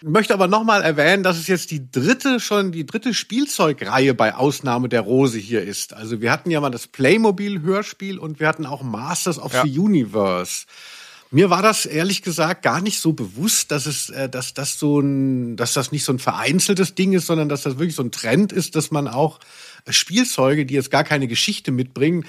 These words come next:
Speaker 1: dass man denen dann irgendwie so Storys dann noch drauf dichtet.
Speaker 2: Äh, ich mein, denk mal an das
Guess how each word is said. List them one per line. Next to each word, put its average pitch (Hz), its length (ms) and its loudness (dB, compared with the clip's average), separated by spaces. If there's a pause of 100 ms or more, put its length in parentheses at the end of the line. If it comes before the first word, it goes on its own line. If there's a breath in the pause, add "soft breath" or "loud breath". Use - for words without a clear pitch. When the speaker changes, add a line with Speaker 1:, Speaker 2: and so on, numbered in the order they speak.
(120 loud breath)
Speaker 1:
dass - 160 -4
man 135 200 2
denen 160 320 4
dann 147 160 4
irgendwie 143 400 -4
so 131 160 -4
Storys 196 680 -2
dann 113 180 0
noch 107 200 -4
drauf - 440 -2 (100)
dichtet. 127 460 -4 (400 loud breath)
Speaker 2:
Äh, 110 260 -2
ich 104 60 -8
mein, 117 140 -4
denk 127 180 0
mal 131 120 2
an 123 80 -2
das 117 180 0